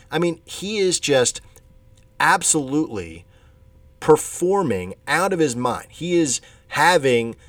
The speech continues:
he's on the cusp of that breakout year. Now, in his last nine races at Dover, he's only had seven of them during that time span that we're comparing to everybody else. Two top fives, three top tens,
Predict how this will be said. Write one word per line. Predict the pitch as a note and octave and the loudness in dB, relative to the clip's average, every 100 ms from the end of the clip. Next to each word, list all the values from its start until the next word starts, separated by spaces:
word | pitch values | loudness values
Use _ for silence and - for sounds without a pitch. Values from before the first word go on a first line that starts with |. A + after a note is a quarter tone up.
| - - | -20 -6
he's | A2+ | 2
on | E3+ | 2
the | F#3+ | 2
cusp | - - F3+ - - | -4 -2 2 0 -2
of | A#2 G#2 | -4 -4
that | G#2+ A2 | -4 -6
breakout | - G#2+ G#2 G#2 F#2 | -4 -4 -2 -2 -4
year. | F2 E2 | -6 -12
Now, | G#2+ A#2+ | -4 -2
in | |
his | A#2+ | -2
last | A#2 D3+ E3+ D#3+ | 0 2 2 2
nine | C#3+ C#3+ D#3 E3 E3 | 0 0 2 2 2
races | C#3+ D3 C#3+ A#2 | 0 0 -2 -2
at | A2 G#2+ | -2 -2
Dover, | - C3 G#2+ F#2+ | 0 0 0 -4
he's | - G3+ | -4 -2
only | G3+ D#3+ | 0 0
had | B2+ F#2+ | -2 -4
seven | - - D#3+ A2 E2+ | -4 0 0 0 -4
of | - | -14
them | - _ _ - | -20 _ _ -4
during | A#2+ A2+ | -2 0
that | A2 G#2+ | -4 -8
time | A2+ G#2+ | -8 -8
span | F#2 F2+ D2+ | -10 -12 -14
that | E2 | -16
we're | F#2 | -16
comparing | F#2+ G#2 G2+ F#2+ | -12 -8 -6 -6
to | |
everybody | F#2+ F2+ F#2 F#2 | -6 -8 -10 -10
else. | - - - - - - | -10 -14 -14 -20 -20 -14
Two | - G#3 | -10 -8
top | A3 D#3+ C3+ | 4 6 6
fives, | A#2 G#2+ G#2+ G#2+ | 2 0 0 -4
three | - D3+ F3 | -8 -4 -2
top | D#3+ B2 - | 0 0 0
tens, | G#2+ G#2 G2 | -8 -8 -10